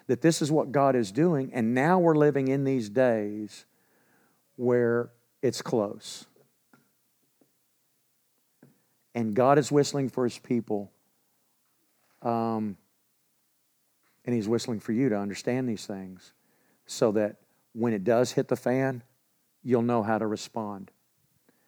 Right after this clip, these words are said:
So here's the deal. In the near future, if the tribulation were to start, I would hope that at least the people here would know that it has started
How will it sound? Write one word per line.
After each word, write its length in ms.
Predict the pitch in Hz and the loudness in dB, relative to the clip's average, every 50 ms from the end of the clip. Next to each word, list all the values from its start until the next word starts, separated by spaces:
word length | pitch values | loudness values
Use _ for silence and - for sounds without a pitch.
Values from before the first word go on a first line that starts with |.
| _ _ _ _ - | _ _ _ _ -8
So 160 | - - 120 | -2 -2 2
here's 260 | 110 127 131 120 104 | 2 2 2 2 0
the 80 | 113 98 | 0 0
deal. 320 | 117 127 123 117 107 - _ _ _ _ _ _ _ _ _ _ _ _ _ _ _ _ _ _ _ _ _ _ _ _ _ _ _ - | 2 2 2 2 -2 -4 _ _ _ _ _ _ _ _ _ _ _ _ _ _ _ _ _ _ _ _ _ _ _ _ _ _ _ -4
In 100 | 139 135 | -2 0
the 80 | 135 135 | 2 2
near 160 | 143 143 127 | 4 4 2
future, 640 | 123 - 190 202 196 - - 139 127 123 143 - - _ _ _ _ _ _ _ _ _ _ _ _ _ _ _ _ _ _ _ _ _ _ _ _ _ _ _ _ _ _ _ _ - | 2 4 4 4 4 4 4 2 2 2 0 -4 -12 _ _ _ _ _ _ _ _ _ _ _ _ _ _ _ _ _ _ _ _ _ _ _ _ _ _ _ _ _ _ _ _ 6
if 160 | 202 202 196 | 6 6 6
the 80 | 160 123 | 4 0
tribulation 800 | - - 170 151 156 147 147 143 135 - 139 127 127 120 120 - _ - | 4 6 6 6 8 6 6 4 4 0 -2 -2 -2 -2 -4 -8 _ 0
were 220 | 123 139 135 120 | 4 4 4 4
to 120 | 101 113 | 4 0
start, 520 | 104 - - - 160 160 156 135 110 98 - - _ _ _ _ _ _ _ _ - | -2 -2 0 4 6 6 6 6 4 0 -4 -16 _ _ _ _ _ _ _ _ 0
I 120 | 127 123 127 | 4 4 6
would 160 | 120 123 120 | 6 4 4
hope 300 | 117 160 160 156 - - | 6 4 4 4 2 0
that 100 | 131 127 | 0 0
at 60 | 110 | 2
least 260 | 139 143 143 123 - | 2 2 2 2 0
the 80 | - 120 | -4 -4
people 360 | - 143 135 123 117 120 127 | 0 0 -2 0 0 -4 -4
here 460 | 110 113 131 127 117 113 110 104 95 _ _ _ _ _ _ _ _ _ _ _ _ _ _ _ _ _ _ _ _ _ _ _ - | -2 -2 0 0 2 0 0 -2 -6 _ _ _ _ _ _ _ _ _ _ _ _ _ _ _ _ _ _ _ _ _ _ _ -6
would 200 | 165 139 143 127 | 4 4 4 6
know 320 | 123 127 135 135 131 127 117 | 6 4 2 4 4 4 4
that 120 | 120 110 | 4 2
it 60 | 107 | 2
has 180 | 104 113 101 - | 0 0 -2 -2
started 540 | - - - 127 120 117 104 101 95 90 | -4 -2 0 2 2 2 0 -2 -4 -6